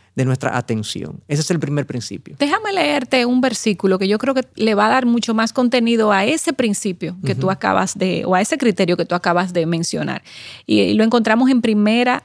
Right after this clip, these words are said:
Speaker 2: de Timoteo cinco, del versículo tres al cuatro. Y mira qué explícito habla este pasaje. Dice, "Honra a las viudas que en verdad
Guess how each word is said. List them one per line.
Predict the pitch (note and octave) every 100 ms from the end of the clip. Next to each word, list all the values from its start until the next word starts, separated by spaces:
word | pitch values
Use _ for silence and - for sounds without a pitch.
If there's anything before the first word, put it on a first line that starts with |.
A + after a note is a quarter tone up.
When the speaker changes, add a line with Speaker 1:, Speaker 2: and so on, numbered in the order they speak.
| -
Speaker 2:
de | G3+
Timoteo | F#3 G3 G3 F3+ G#3 G#3+
cinco, | - A3+ A3 G3 F#3+
del | F#3
versículo | F3 F3 G#3 A#3+
tres | A#3+ G3+ A3+
al | A3
cuatro. | F#3 E3+ G3
Y |
mira | G#3 E4
qué | E4 E4
explícito | - - G#3+ G3+ G3+ D#3 D#3+ - - - - - -
habla | - G3+ F3 E3+ -
este | G3+ A3+
pasaje. | G#3 F3+ F3 E3 F3
Dice, | G#3+ - B3
"Honra | - D4 F#4 G4+ F#4+
a | - D#4
las | D#4 A3
viudas | A#3 A3 F3+ G3 -
que | -
en | G#3 G3+
verdad | G3+ F#3